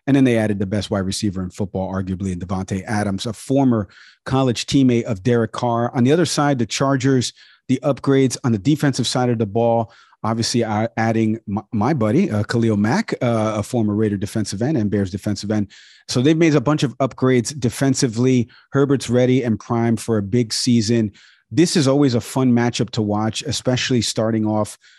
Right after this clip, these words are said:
with a division matchup. We just did that in the last couple of games with Steelers, Bengals, and Saints, Falcons. K C R, I turn to you. Uh, what is something that you're watching for in this matchup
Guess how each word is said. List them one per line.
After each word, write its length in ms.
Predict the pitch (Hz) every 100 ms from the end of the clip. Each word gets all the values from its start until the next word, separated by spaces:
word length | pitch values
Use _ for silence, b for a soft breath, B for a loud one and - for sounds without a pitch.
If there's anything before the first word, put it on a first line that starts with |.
| b
with 180 | 131 123
a 20 |
division 400 | 120 110 180 175
matchup. 420 | 147 143 139 156 -
We 60 |
just 240 | 104 127 -
did 160 | 139
that 220 | 120 120
in 80 | 120
the 80 | 107
last 280 | 107 117 -
couple 240 | 208 -
of 120 | 120
games 240 | 107 120 113
with 100 | 98
Steelers, 320 | 123 110 92
Bengals, 400 | 104 107 104 95 113
and 100 | 98
Saints, 240 | 123 107
Falcons. 480 | - 110 104 107 - b b b b
K 120 | - 156
C 140 | 160
R, 80 | 139
I 40 |
turn 260 | 123 165 165
to 60 | 151
you. 400 | 147 139 135 139
Uh, 260 | 131 127
what 240 | 123 139 165
is 80 |
something 360 | - 165 156 139
that 100 | 127
you're 160 | 120 127
watching 480 | 113 113 123 120
for 280 | 107 - 113
in 100 | 107
this 160 | 107 -
matchup 560 | 110 101 - 107 98